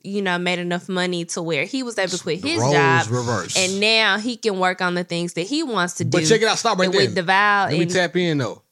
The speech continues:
Speaker 2: She quit his job, her job, well, let him quit his job, I'm sorry,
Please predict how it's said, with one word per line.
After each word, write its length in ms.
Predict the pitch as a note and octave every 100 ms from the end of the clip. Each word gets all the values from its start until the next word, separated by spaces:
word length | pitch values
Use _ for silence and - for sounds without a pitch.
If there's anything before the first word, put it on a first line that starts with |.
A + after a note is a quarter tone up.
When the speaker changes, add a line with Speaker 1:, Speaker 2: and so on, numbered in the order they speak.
| _ _ _ _ _ _ _ _ _
Speaker 2:
She 400 | - - D#3 F3
quit 240 | - D3+
his 180 | C#3+ A#2+
job, 420 | A2 G2+ F#2+ F#2 - _ _ _
her 220 | - C#3
job, 400 | A#2 A#2 G2 F2+ - _ _ -
well, 120 | A2
let 180 | B2 B2
him 160 | C#3
quit 180 | - B2
his 180 | A#2+ B2
job, 220 | G#2+ F#2
I'm 120 | F2+
sorry, 360 | - F#2+ F#2